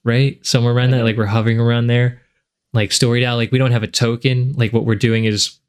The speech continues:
Speaker 1: we're gonna be using Web three techno-, Web three and crypto technology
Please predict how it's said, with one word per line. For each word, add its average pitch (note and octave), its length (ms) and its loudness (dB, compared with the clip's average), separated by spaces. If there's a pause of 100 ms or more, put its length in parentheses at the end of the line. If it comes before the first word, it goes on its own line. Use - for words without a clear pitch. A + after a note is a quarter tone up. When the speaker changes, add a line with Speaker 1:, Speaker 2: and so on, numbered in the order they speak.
(720)
Speaker 1:
we're C3+ 80 2
gonna A#2 160 0
be A2+ 100 -2
using A2 380 0
Web G#2+ 200 -2
three A2 260 -2
techno-, A2+ 520 -4
Web D3 280 0
three C#3+ 260 2
and B2+ 100 -2
crypto B2+ 300 -2
technology A2+ 920 -4